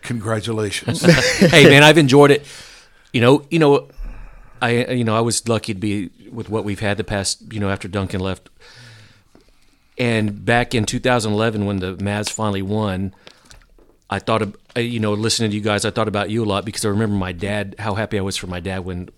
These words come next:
Speaker 2: the Spurs won ninety-nine, 'cause I know you guys been battling for so long to get that over that hump and, and, and truly enjoy that. But I wanna ask you this, would you trade that two thousand eleven championship for the,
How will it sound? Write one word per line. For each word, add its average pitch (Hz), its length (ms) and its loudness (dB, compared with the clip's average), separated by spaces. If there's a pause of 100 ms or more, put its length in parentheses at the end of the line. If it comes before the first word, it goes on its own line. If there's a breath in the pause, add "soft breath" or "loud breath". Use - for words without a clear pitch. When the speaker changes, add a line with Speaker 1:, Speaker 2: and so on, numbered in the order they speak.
Speaker 2:
the 110 140 -14
Spurs 92 300 -10
won 92 200 -8
ninety-nine, 87 540 -8 (280 soft breath)
'cause - 120 -12
I 101 40 -2
know 101 80 0
you 92 160 -6
guys 98 240 -6
been 90 220 -12
battling 98 500 -6 (580 soft breath)
for 92 420 -6
so 117 260 -2
long 101 380 -2
to 87 60 -14
get 95 300 -10
that 92 240 -8 (160)
over 98 220 -6
that 92 120 -8
hump 104 280 -4
and, 90 140 -6
and, 95 360 -8
and 92 220 -8
truly 104 360 -2
enjoy 98 340 -4
that. 87 200 -10 (840 loud breath)
But 98 60 -4
I - 20 -2
wanna 101 160 0
ask 98 160 -4
you 101 80 -6
this, 101 280 -4
would 101 160 -6
you 123 200 2
trade 104 580 0 (1400 soft breath)
that 101 180 -6
two 117 160 -6
thousand 104 340 -2
eleven 101 320 -4
championship 98 680 -6
for 95 100 -14
the, 92 280 -10